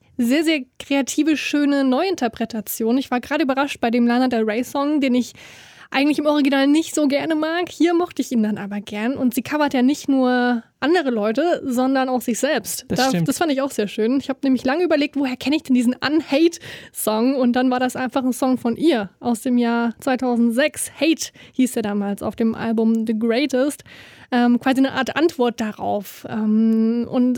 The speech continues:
Speaker 1: solche Sachen finde ich dann wieder sehr, sehr spannend und interessant, dass sie sich auch die ganze Zeit dadurch ja selbst reflektiert und, äh, ja, vielleicht selbst weiterentwickelt, eben auch durch die Musik anderer. Mir hat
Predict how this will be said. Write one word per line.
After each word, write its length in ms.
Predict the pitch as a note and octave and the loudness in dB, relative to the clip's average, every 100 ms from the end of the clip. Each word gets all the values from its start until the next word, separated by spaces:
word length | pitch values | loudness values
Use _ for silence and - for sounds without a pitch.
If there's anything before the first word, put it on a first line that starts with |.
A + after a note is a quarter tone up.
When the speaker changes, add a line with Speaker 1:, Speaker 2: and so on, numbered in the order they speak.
| A#3+ | 0
Speaker 1:
solche 680 | B3 C#4 D#4 D#4 C#4+ A#3+ C4+ | 0 0 0 2 0 -2 -2
Sachen 260 | C#4 E4 | -2 -2
finde 180 | D4+ C#4+ | -2 -2
ich 60 | C#4 | 0
dann 140 | C4 | 0
wieder 180 | B3+ C4 | 2 2
sehr, 180 | A#3+ B3 | 0 0
sehr 200 | B3+ B3 | 0 -2
spannend 360 | - C4+ C#4+ | -4 -2 0
und 100 | A#3+ | 0
interessant, 540 | B3 - B3 - C#4 A3+ | 0 -2 -6 -2 -4 -2
dass 120 | A3 | -2
sie 80 | B3+ | -2
sich 240 | A#3+ - | -2 -4
auch 180 | A#3 A3+ | -8 -8
die 80 | B3+ | -4
ganze 220 | A#3 B3 | -4 -4
Zeit 320 | - A#3+ A#3 | -4 -6 -2
dadurch 320 | B3 A#3+ A3+ | -2 -2 -2
ja 100 | A3 | -2
selbst 400 | A3 D4+ - - - - - - | -2 -2 -4 -14 -20 -20 -12 -4
reflektiert 800 | C4 C4 B3 - C#4 C#4 B3+ A#3 | -2 -2 -4 -2 2 4 2 0
und, 460 | A#3 A3+ A3+ A3 | 0 2 0 -2
äh, 420 | A#3+ A#3 B3 A#3+ A#3+ | -6 -6 -4 -4 -4
ja, 240 | A#3 C4+ | -4 -4
vielleicht 380 | - A3+ A3 - | -2 -4 -4 -4
selbst 580 | A#3+ A3+ - - - C4 | -4 -4 -10 -12 -10 -4
weiterentwickelt, 1300 | A#3+ C#4 C#4+ A#3+ A3+ - - C#4 A3+ - B3 C4+ C4+ | -2 0 0 0 -2 -6 -4 0 0 0 0 2 0
eben 200 | C4 B3 | 0 0
auch 160 | A#3 A#3 | -2 -4
durch 160 | C#4+ - | -4 -2
die 80 | |
Musik 360 | C4+ C4 C4 B3+ | 0 2 0 -2
anderer. 540 | B3+ E4+ C#4+ G#3 G#3 C#4 - - - - | -2 0 0 0 -2 -4 -8 -20 -20 -2
Mir 280 | B3+ C4 | 4 4
hat 80 | E4+ | 4